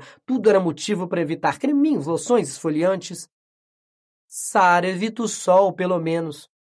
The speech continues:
"Quem evita sol é vampiro, chupa!" O tempo passa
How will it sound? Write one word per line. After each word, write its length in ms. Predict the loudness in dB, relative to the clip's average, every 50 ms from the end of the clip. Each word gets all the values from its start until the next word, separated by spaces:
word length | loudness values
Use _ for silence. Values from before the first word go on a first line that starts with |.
| _ _ _ _ _ _ _ _ _ _ _ _ _ _ _ _
"Quem 220 | 0 2 2 4 4
evita 300 | 4 4 4 4 2 4
sol 180 | 6 6 8
é 80 | 8 8
vampiro, 560 | 8 6 4 4 2 0 0 2 2 2 0
chupa!" 560 | 0 2 6 6 6 6 4 2 0 -2 -2 _ _ _ _ _ _ _ _ _ _ _ _ _ _ _ _ _ _ _ _ _
O 80 | -14 -10
tempo 360 | -6 -2 -2 -2 -2 -4 -8 -6
passa 640 | 0 4 4 4 4 4 0 -4 -4 -4 -6 -6